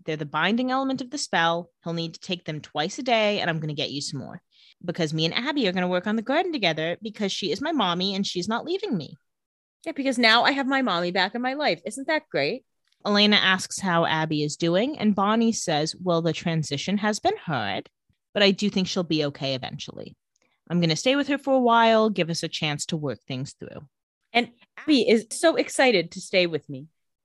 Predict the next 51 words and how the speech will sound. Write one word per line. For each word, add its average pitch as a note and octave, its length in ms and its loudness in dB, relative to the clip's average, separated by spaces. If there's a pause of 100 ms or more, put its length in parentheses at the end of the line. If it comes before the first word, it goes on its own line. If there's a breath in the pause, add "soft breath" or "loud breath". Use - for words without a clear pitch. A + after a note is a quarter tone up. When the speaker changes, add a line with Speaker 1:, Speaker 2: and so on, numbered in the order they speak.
(100)
Speaker 1:
Me A#3+ 220 4
and D#4 80 -2
Abby A3 260 4
are G3+ 40 4
just F#3+ 160 -2
so G3+ 80 -2
excited G3+ 260 -4
to E3+ 60 -8
grow E3 240 -4
our D#3+ 80 -6
relationship. C#3+ 640 -16 (560)
And A#3 140 2
Elena C4+ 360 2
says, A3 540 -2 (380)
"Bonnie, G3+ 440 2
I'm F#3 180 2
so F3 180 0
sorry. G#3+ 380 4
I F#3 120 2
didn't F3 220 -4
want D#3 180 -8
this D#3+ 140 -4
to F3+ 60 -8
happen. A3 380 2
If E3+ 100 -2
there's E3 200 0
anything C4+ 340 2
I F3+ 60 6
could - 180 -6
do C4+ 120 2
to A#3+ 60 4
make D#3+ 180 2
it D3 100 -8
different." G3+ 300 2
Like, F3 120 -2
she G3+ 140 -4
takes G#3+ 300 0
all F3+ 180 0
this A#3+ 160 -4
time F3+ 240 2
to F3 80 -8
really D#3+ 200 -2
spit - 360 -4
out G3 160 2
the B3+ 80 -2
apology G3 460 2
she's F3 200 -10
been D3 120 -12
trying D#3 260 -4
to G#3 60 -6
make. E3 280 -2